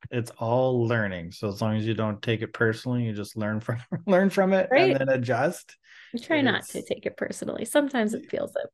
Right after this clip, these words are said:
Speaker 2: but most of the time
Speaker 1: Oh,
Speaker 2: we
Speaker 1: it
Speaker 2: know
Speaker 1: feels
Speaker 2: we're,
Speaker 1: like
Speaker 2: we
Speaker 1: it a
Speaker 2: know we,
Speaker 1: lot. It's
Speaker 2: we're
Speaker 1: okay.
Speaker 2: doing our best, right? I, I think all of us are, are trying to do our best, um, with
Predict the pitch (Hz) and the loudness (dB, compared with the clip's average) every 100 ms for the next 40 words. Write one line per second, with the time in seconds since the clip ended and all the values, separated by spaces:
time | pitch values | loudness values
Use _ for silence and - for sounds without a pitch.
0 | - 190 - 247 277 285 240 233 - 190 | -2 -2 -2 -2 -2 0 -2 -2 0 2
1 | 185 196 165 - 202 196 190 - 151 139 | 2 0 0 2 4 4 6 6 6 6
2 | 117 113 113 107 87 - - 120 - - | 6 6 4 2 0 -12 -10 -4 0 4
3 | 277 269 240 190 - - - 202 190 214 | 6 6 6 2 0 -6 0 4 6 6
4 | - 196 196 202 185 180 185 175 170 185 | 4 2 2 2 2 4 4 4 0 -2
5 | 175 170 175 - - - - _ - 185 | -4 -4 -6 -10 -20 -20 -20 _ -2 -2
6 | - 208 226 208 208 185 175 175 165 165 | 2 4 4 4 4 4 2 0 -2 -2
7 | 180 - - - 175 165 156 165 170 180 | -6 -10 -10 -8 -4 -4 -4 -4 -4 -4
8 | 180 _ - 170 | -8 _ -6 -6